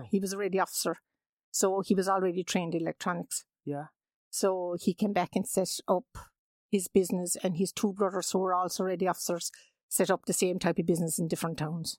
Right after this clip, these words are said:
Speaker 1: Oh, they're not the same business?
Speaker 2: No, they're all independent businesses.
Speaker 1: Oh, it's interesting, 'cause I always thought they were the same
Speaker 2: <laughs> No.
Speaker 1: company. Yeah, yeah.
Speaker 2: No.
Speaker 1: Your husband set up the one that's in Youghal, in the main street, is it?
Speaker 2: Yes, in the main street in Youghal, yes.
Speaker 1: And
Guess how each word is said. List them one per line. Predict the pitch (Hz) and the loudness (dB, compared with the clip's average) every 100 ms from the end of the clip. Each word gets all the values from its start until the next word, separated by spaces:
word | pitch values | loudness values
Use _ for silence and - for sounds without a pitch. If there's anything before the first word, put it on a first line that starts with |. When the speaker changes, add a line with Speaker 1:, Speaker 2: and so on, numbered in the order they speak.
| _ _ _ - | _ _ _ -2
Speaker 1:
Oh, | 185 | 0
they're | 190 | 0
not | 196 - | -4 -6
the | |
same | 175 196 180 | -4 -4 -4
business? | 185 202 175 - - | -6 -4 -6 0 4
Speaker 2:
No, | 214 214 214 | 4 2 4
they're | 214 | 4
all | 190 190 | 4 2
independent | 190 - 190 185 180 | -2 0 0 2 -2
businesses. | 185 180 175 - - - _ | -4 -4 -6 -6 -10 -12 _
Speaker 1:
Oh, | 156 | -8
it's | 160 160 | -4 -4
interesting, | 151 123 110 | -4 -6 -6
'cause | - 117 | -4 -2
I | 127 | 0
always | 117 113 | -2 0
thought | - 127 | 4 4
they | 127 | 6
were | 113 | 4
the | 104 | 4
same | 131 120 | 4 6
Speaker 2:
<laughs> | |
No. | 247 208 | 6 6
Speaker 1:
company. | 202 - 92 269 - - - 302 330 - | 2 0 2 2 2 -2 -2 -4 -2 0
Yeah, | 143 160 165 - | 0 0 -2 -2
yeah. | - 196 | 0 2
Speaker 2:
No. | 185 269 _ _ _ _ - | 0 -4 _ _ _ _ -2
Speaker 1:
Your | 131 135 | 2 2
husband | 151 135 | 2 0
set | 123 135 | -4 -4
up | |
the | 131 | -2
one | 135 | -2
that's | 131 - | -2 -6
in | 135 | -8
Youghal, | 135 135 120 101 | -2 0 2 0
in | 107 | -2
the | 120 | 0
main | 127 123 | 0 -2
street, | - 110 92 85 | -2 -4 -4 -6
is | 92 | 4
it? | 226 | 4
Speaker 2:
Yes, | 202 - - | 6 2 2
in | 190 | 0
the | 180 | 2
main | 175 165 | 0 -2
street | - 170 165 | 0 0 0
in | |
Youghal, | 165 160 170 | -2 -2 0
yes. | 165 175 - - _ _ _ _ _ _ _ | 0 -2 -4 -10 _ _ _ _ _ _ _
Speaker 1:
And | 165 165 | -4 -4